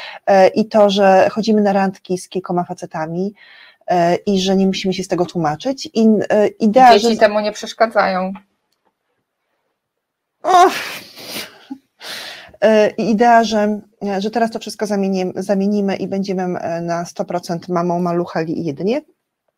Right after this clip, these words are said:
Speaker 1: nie, nie, nie musi jakby trafiać nam do przekonania. Styl życia, zdrowie, czyli o-, opieka okołoporodowa oraz cały worek obaw, który mówi o tym, że jeżeli coś pójdzie na-, nie tak, to moja rodzina z dzieckiem niepełnosprawnym będzie biedna albo będzie,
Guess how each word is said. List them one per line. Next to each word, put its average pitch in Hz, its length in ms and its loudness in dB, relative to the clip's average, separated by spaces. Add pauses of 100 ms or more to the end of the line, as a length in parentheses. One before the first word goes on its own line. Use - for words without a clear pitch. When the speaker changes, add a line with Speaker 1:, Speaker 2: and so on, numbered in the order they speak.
(360)
Speaker 1:
nie, 320 240 2
nie, 233 280 0
nie 240 120 2
musi 262 400 -2
jakby 165 220 -6
trafiać 180 320 -6
nam 170 100 -8
do 165 80 -8
przekonania. 165 500 -6 (560)
Styl 240 220 2
życia, 165 300 0 (100)
zdrowie, 180 560 2 (120)
czyli 202 360 2
o-, 196 260 2
opieka 240 300 0
okołoporodowa 202 760 0
oraz 208 400 0 (260)
cały 240 300 2
worek 220 340 2
obaw, 226 260 2
który 208 240 -6
mówi 214 220 -2
o 208 60 -2
tym, 208 160 -4
że 196 120 -2
jeżeli 196 320 -2
coś 196 200 -12
pójdzie 185 240 -6
na-, 175 100 -6
nie 175 200 -6
tak, 190 300 -8 (320)
to 196 100 -4
moja 220 280 2
rodzina 202 480 -2
z 220 40 -4
dzieckiem 202 320 -6
niepełnosprawnym 196 720 -4
będzie 180 280 -4
biedna 165 640 -6
albo 190 260 -4
będzie, 202 580 -2